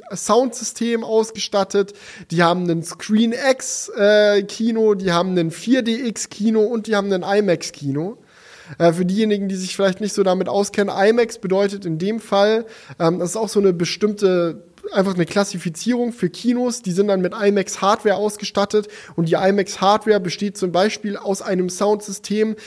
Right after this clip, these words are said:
das nicht nur generell besser und räumlicher ist als viele andere Soundsysteme, sondern auch einfach viel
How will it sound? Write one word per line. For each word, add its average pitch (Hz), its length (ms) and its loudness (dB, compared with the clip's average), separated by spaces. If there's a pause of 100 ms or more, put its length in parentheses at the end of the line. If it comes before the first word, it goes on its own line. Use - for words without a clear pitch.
(220)
das 180 320 2
nicht 180 240 -2
nur 175 120 2
generell 165 500 4
besser 196 460 4
und 165 140 2
räumlicher 220 580 2
ist 214 160 -2
als 208 180 -6
viele 214 240 -2
andere 196 300 -6
Soundsysteme, 175 680 -4
sondern 156 280 -4
auch 165 220 -6
einfach 160 400 -6
viel - 180 -18